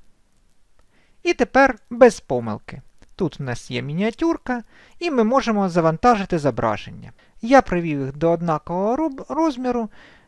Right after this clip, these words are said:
для більшої привабливості. Коли вони будуть відображатися в одному місці на сайті, так буде краще. Зображення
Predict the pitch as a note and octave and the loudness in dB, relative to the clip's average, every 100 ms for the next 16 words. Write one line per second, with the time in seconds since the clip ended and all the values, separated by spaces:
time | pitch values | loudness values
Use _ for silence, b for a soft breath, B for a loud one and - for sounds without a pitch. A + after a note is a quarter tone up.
0 | b G3+ D#4 B3+ A#3 C4+ - A3+ - F3+ | b 0 0 2 0 0 0 -2 0 2
1 | D3+ A#2+ A#2 A2 - - F#3 G#3+ F#3+ F#3 | 2 0 -4 -8 -12 -6 0 2 2 0
2 | F3+ F3 F3 E3+ F3 F#3 F3 E3+ C#3+ - | -2 -2 -2 0 0 0 2 0 -4 -6
3 | C#3 B2+ - D3+ E3 E3 D#3+ D#3+ D3 - | -6 -6 -6 -4 -2 -2 -2 -4 -6 -6
4 | F3+ G#3 - D#4+ D#4 C4 - D4+ G3 G#3+ | -4 -2 0 -2 -2 -4 -2 -2 -2 -4
5 | F#3+ - C3 G#2 - - B2+ - - _ | -2 -2 -2 -4 -6 -16 -20 -20 -20 _
6 | _ _ _ _ _ _ _ _ _ _ | _ _ _ _ _ _ _ _ _ _
7 | _ _ _ _ _ D#3+ E3+ F3+ D#3 C3 | _ _ _ _ _ -4 0 4 4 2
8 | B2 C3 A#2+ B2 | -2 -10 -12 -14